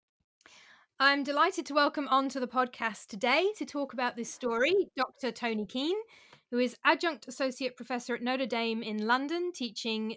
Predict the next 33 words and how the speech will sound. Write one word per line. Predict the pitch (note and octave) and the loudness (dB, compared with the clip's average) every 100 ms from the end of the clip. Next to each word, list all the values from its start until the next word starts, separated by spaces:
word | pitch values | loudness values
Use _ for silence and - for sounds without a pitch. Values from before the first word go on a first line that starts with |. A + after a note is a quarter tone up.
| - | -8
cinema | - - C4+ B3+ B3 | -6 -4 -2 2 0
and | A#3+ | 0
the | A3+ | -4
ancient | A3 - A3+ | -4 -6 -2
world, | A#3 D4 F#4 G4 - _ _ _ | 2 2 2 -2 -8 _ _ _
uh, | A3+ A3 G3+ | -2 0 0
and | A3 | -4
also | A3 A#3 - G#3 | -4 -6 -4 -4
Roman | G3+ G3+ G3+ G3 | 0 0 0 -2
Britain. | A3 A3 E4 A4+ _ - _ _ _ - | -4 -2 -4 -4 _ -14 _ _ _ -6
His | B3+ B3 | -2 0
most | B3+ B3 | 0 2
recent | D#4 D#4 A3 | 0 0 -2
publication | B3+ A#3+ A#3+ B3+ B3 D#4 B3+ | -4 -2 -2 -2 0 -4 -2
is | A3+ | -4
an | A#3 G#3+ | -4 0
article | B3+ C4 C4+ - C#4+ C#4+ C#4 | 0 0 -6 0 0 2 -2
in | A3+ A3+ | -4 -4
the | A3 | -6
collection | A3+ A#3+ - A#3+ A3+ | -4 -6 -4 -4 0
Once | A#3 A#3 A3+ | 0 -2 -6
and | G#3+ | -6
Future | A#3 - A3+ | -8 -6 -6
Antiquities, | G#3+ - C#4+ D4+ D#4+ D#4+ E4 - | -6 -6 -8 -6 -4 -2 -4 -6
edited | G#3+ A3 A#3 A3 | -8 -8 -6 -6
by | G#3+ | -6
Brett | G3+ A3+ G#3+ | -4 -4 -4
M. | G3+ | -4
Rogers | G#3 G3 G#3 | -6 -6 -8
and | G3+ | -8
Benjamin | F#3+ G3+ G3 F#3+ | -6 -6 -6 -6
Eldon | G3+ F#3+ F#3 | -6 -8 -8
Stevens. | F#3 - C4 C4+ D4+ E4 F4+ | -10 -6 -4 -4 -4 -6 -6